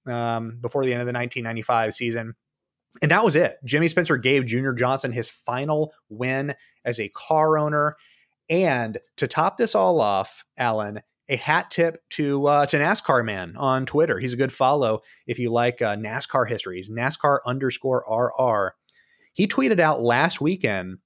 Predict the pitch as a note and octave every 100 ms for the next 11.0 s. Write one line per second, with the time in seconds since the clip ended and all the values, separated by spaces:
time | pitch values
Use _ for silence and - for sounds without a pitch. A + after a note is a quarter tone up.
0 | _ B2 C3 C#3+ F#3 - F#3+ D#3 - D#3
1 | A#3+ C4 A#3 - D#3 F#3+ D3 G#2+ D#3 B2
2 | C2 - - _ _ - C#3 C3 A2+ -
3 | - C#3+ D#3+ F#3 F3+ - - - C#3+ G#3
4 | G3+ F#3 C#3 - B2 E3 F3 C#3+ A2+ B2
5 | C#3+ E3+ G2+ F#2 G2 - - _ - C#3
6 | A#2 G#2+ C3+ D#3+ F3 B2 - D3 D#3 G3
7 | - - D#3 C#3+ C3 C3 B2+ _ A#2 A2
8 | D#3+ - E3 C3+ - D#3+ - C#3 G#2+ G#2
9 | G#2+ G2+ G2 - - _ _ _ _ _
10 | _ G2 G2 A#2 E3+ - C#3 A2 G2+ -